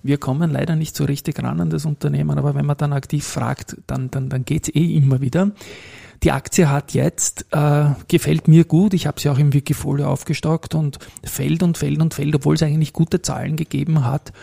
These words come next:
und auch die Analysten sich das angeschaut haben, ähm, und gute, stabile, hohe Kursziele haben, geht die Aktie weiter nach unten.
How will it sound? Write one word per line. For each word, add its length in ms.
und 220
auch 180
die 120
Analysten 580
sich 180
das 160
angeschaut 440
haben, 400
ähm, 720
und 360
gute, 300
stabile, 600
hohe 240
Kursziele 560
haben, 380
geht 180
die 60
Aktie 320
weiter 280
nach 160
unten. 520